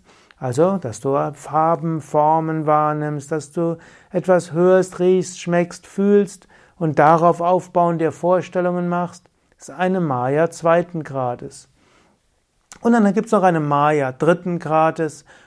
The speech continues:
wo du einfach selbst noch was drauf projizierst. Einbildung, Falschinterpretation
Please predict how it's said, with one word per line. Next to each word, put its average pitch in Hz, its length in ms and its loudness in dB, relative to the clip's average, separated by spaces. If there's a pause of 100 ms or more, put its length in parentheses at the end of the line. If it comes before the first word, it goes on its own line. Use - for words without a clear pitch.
(120)
wo 247 120 0
du 226 120 2
einfach 139 360 -2
selbst 170 360 2
noch 165 120 -2
was 156 180 0
drauf 143 320 -2
projizierst. 135 920 -6 (280)
Einbildung, 151 1080 0 (200)
Falschinterpretation 160 1700 -2